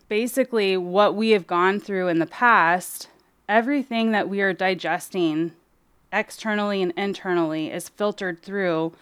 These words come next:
what we have already gone through. So when I say that I want to expand my window of stress tolerance, that's because my window of tolerance is made up of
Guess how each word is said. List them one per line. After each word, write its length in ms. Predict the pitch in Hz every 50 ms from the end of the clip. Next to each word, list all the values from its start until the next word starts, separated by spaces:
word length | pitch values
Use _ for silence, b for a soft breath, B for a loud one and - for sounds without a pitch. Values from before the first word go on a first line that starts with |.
| b b b b b b b
what 260 | b 175 196 202 165
we 120 | 160 208 196
have 100 | 185 165
already 200 | 185 175 165 165
gone 260 | 170 180 175 175 170
through. 380 | - - - - - - - - _ _ _
So 540 | - - 233 220 220 214 208 202 202 202 b b b b b b b b b
when 240 | b - 220 247 254
I 140 | 240 233 233
say 320 | 226 - - 247 240 240
that 160 | 226 233 226
I 80 | 226 220
want 340 | 214 214 226 220 214 - -
to 760 | - - 233 220 214 208 202 196 190 190 190 185 190 185 165 _ -
expand 880 | 208 208 208 - - - - - 202 214 214 214 208 208 214 208 214
my 160 | 214 190 185
window 400 | 185 175 185 190 190 202 190 180
of 100 | 175 160
stress 400 | - - - 190 175 175 175 - -
tolerance, 920 | - - 175 165 175 180 196 202 214 233 262 277 269 - - - - - b b b b b b b
that's 400 | 180 208 196 208 208 - - -
because 720 | - 240 220 - - 226 208 196 196 196 190 185 185 - b b b b b b b b
my 260 | 202 220 226 240 262
window 400 | 277 262 233 226 233 220 220 214 202
of 100 | 180 -
tolerance 1040 | - - - 208 208 208 202 196 185 180 170 170 165 165 156 - - - - - _ -
is 360 | 208 202 202 196 196 190 165
made 460 | 202 190 190 196 202 208 214 220 214 -
up 300 | - 196 196 190 - -
of 400 | - 175 180 180 180 175 175 165